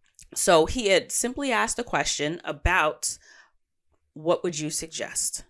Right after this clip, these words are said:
And then that opens up the, "Well, what are you into? What do you normally drink? What are you used to?" And so from there, an hour later, we're talking about, you know, where he grew up in New York, when he moved over to Puerto Rico, why he never came back, and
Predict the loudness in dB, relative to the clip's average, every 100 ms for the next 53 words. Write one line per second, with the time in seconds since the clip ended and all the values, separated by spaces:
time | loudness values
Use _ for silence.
0 | _ _ _ -6 -4 0 2 4 4 4
1 | 2 -4 -2 -2 -4 -4 0 0 -2 -8
2 | -6 -2 0 -2 -4 -2 -2 -2 -6 -8
3 | -6 -6 -4 -8 -6 -4 -4 -4 -6 -8
4 | -12 -14 -14 -4 -2 -2 -4 -4 -4 -4
5 | -8 -12 -10 -10 2 2 2 -4 -6 2
6 | 4 6 4 2 -6 -20 _ _ -10 0
7 | 2 4 6 4 6 4 2 -2 _ _
8 | -6 -2 2 2 0 -2 2 4 2 0
9 | -4 -4 -2 -2 -2 -2 2 4 4 -2
10 | -2 2 4 4 4 0 2 0 0 2
11 | 2 0 -2 0 0 0 -2 4 6 6
12 | 6 2 2 2 -2 -8 -4 -2 -2 0
13 | 6 6 6 0 0 -2 -4 -4 -2 0
14 | 2 2 0 -2 -10